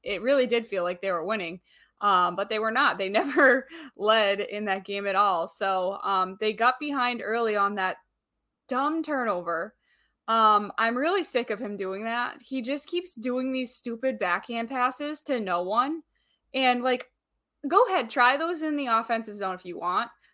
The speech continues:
Like, you know, throw, throw a puck out in front of the other net on the backhand without looking if you want, but don't do it in front of your own net. Like,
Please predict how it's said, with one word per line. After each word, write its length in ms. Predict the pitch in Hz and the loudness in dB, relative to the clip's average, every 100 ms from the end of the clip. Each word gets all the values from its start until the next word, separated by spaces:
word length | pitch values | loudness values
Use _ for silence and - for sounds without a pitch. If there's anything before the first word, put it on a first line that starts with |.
| - | -2
Like, 200 | 202 196 _ | -2 -2 _
you 140 | 233 | -4
know, 180 | 220 196 196 | 0 0 2
throw, 340 | 247 262 311 254 | 6 8 8 4
throw 320 | 285 302 392 | 4 4 4
a 60 | |
puck 300 | 381 302 302 | 2 0 0
out 200 | 285 277 | 2 2
in 100 | 254 | 2
front 240 | 247 269 262 | -4 -4 -4
of 80 | 226 | -2
the 140 | 202 | -2
other 220 | 190 226 | 0 0
net 320 | 262 302 339 - _ _ _ 247 | -2 0 -2 -4 _ _ _ 2
on 180 | 285 294 | 2 2
the 80 | 285 | 2
backhand 500 | 294 294 320 302 294 | 2 2 2 -4 -4
without 300 | 294 294 285 | -2 -2 0
looking 320 | 302 311 294 | -2 -2 -6
if 140 | 294 | -6
you 120 | 285 285 | -6 0
want, 260 | 285 294 254 | 2 2 0
but 140 | 262 | -4
don't 280 | 381 453 453 | 0 0 0
do 120 | 339 | -2
it 60 | 311 | -2
in 60 | |
front 240 | 285 254 254 | -2 -4 -2
of 60 | |
your 200 | 240 208 | -2 0
own 200 | 220 233 | 0 0
net. 240 | 208 214 - | -2 -2 -2
Like, 260 | 220 196 | -4 -4